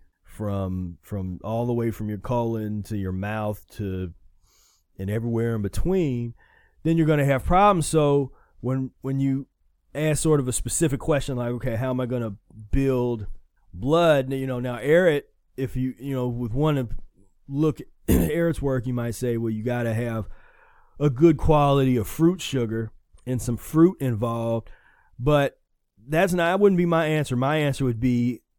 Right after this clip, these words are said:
again, always come back to the system, dealing with the system. So there's not, not one type of food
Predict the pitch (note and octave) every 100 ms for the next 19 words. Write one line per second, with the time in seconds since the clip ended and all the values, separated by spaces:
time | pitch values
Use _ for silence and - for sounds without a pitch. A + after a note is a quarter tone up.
0 | _ A2+ A2+ C#3+ C#3+ A2 B2+ D3+ E3+ E3+
1 | - D#3+ D3+ D3 D3 C3+ C3 - F#3+ G3+
2 | - - E2+ D2+ _ _ _ _ _ _
3 | - C3+ E3 F3 D#3 D3 D3 C#3+ B2 -
4 | - F#3 - B2+ A#2 B2+ B2+ B2 C3+ C#3+
5 | A#2+ C#3 C#3 A2 B2 C#3+ D3 C#3 C3+ C#3
6 | A2+ - D#3+ D#3 C#3 B2 A#2+